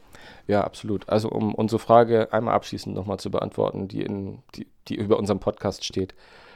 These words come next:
Seid vorsichtig, geht mit offenen Augen durchs Netz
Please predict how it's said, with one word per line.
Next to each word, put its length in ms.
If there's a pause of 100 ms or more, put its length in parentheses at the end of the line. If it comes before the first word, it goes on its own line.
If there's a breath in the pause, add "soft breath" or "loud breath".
(160 soft breath)
Seid 240
vorsichtig, 720 (300)
geht 160
mit 140
offenen 360
Augen 300
durchs 260
Netz 400